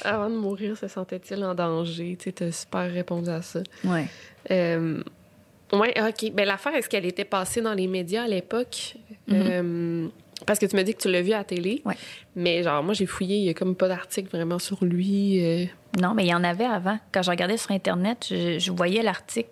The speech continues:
Speaker 2: puis là, il y a comme plus rien.
Speaker 1: Non.
Speaker 2: Mais, euh, ça avait sorti à télé-, à, à quoi ? <laughs> À T V A Nouvelles. <laughs>
Speaker 1: OK.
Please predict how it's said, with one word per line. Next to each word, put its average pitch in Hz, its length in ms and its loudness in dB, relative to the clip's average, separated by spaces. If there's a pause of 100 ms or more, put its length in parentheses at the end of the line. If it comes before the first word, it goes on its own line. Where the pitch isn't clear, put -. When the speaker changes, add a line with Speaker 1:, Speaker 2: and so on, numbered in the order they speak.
(460)
Speaker 2:
puis 202 120 -8
là, 180 100 0
il 160 380 -6
y 160 40 -10
a 160 40 -12
comme 170 320 -6
plus 170 100 -6
rien. 170 280 -2 (120)
Speaker 1:
Non. 214 80 4
Speaker 2:
Mais, 165 320 2 (840)
euh, 160 480 2
ça 165 200 -2
avait 175 100 2
sorti - 240 0
à 185 60 2
télé-, 175 220 4 (140)
à, 165 200 0
à - 60 -6 (400)
quoi ? 160 260 -2 (400)
<laughs> 190 580 2
À 190 100 0
T 196 140 2
V 185 160 4
A 196 80 2
Nouvelles. 180 400 4 (120)
<laughs> - 100 -2
Speaker 1:
OK. - 180 2